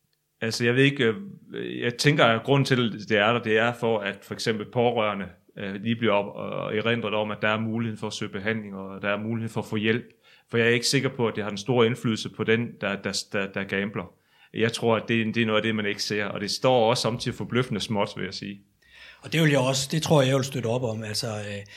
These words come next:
Speaker 2: det er jo ikke, der er ikke noget forebyggende i det her. Det er der ikke. Men det er selvfølgelig fint, det er der, fordi så kan man se, at man kan gå sted hen for at få hjælp. Det samme med kviklån. Altså, vi, man siger jo, "Nå, men nu står O O P der, altså årlige omkostninger i procent, og folk kan se, at det er mega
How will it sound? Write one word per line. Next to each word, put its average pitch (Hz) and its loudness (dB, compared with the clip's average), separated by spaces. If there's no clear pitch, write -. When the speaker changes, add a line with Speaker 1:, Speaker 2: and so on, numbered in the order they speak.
Speaker 2:
det 139 -2
er 127 2
jo 135 2
ikke, 156 0
der 139 2
er 143 4
ikke 170 2
noget 139 2
forebyggende 147 6
i 101 -4
det 113 -4
her. 113 -4
Det 147 -4
er 120 -4
der 110 -6
ikke. 107 -12
Men 113 -8
det 120 -8
er 117 -6
selvfølgelig 139 -4
fint, 160 -2
det 123 -4
er 131 0
der, 151 0
fordi 131 -8
så 135 -6
kan 135 -8
man 117 -8
se, 143 -8
at 107 -10
man 110 -10
kan 113 -14
gå 107 -10
sted 123 -10
hen 127 -10
for 123 -10
at 101 -14
få 117 -16
hjælp. 107 -14
Det - -4
samme 156 0
med 156 -2
kviklån. 120 -4
Altså, 110 -10
vi, 147 -6
man 135 -6
siger 175 -2
jo, 131 0
"Nå, 123 -6
men 143 0
nu 170 4
står 165 4
O 165 4
O 156 0
P 151 8
der, 113 -4
altså 107 -8
årlige 139 0
omkostninger 131 -4
i 139 -14
procent, 147 -6
og 113 -10
folk 147 -6
kan 135 -10
se, 147 -6
at 143 -6
det 127 -8
er 120 -8
mega 135 -8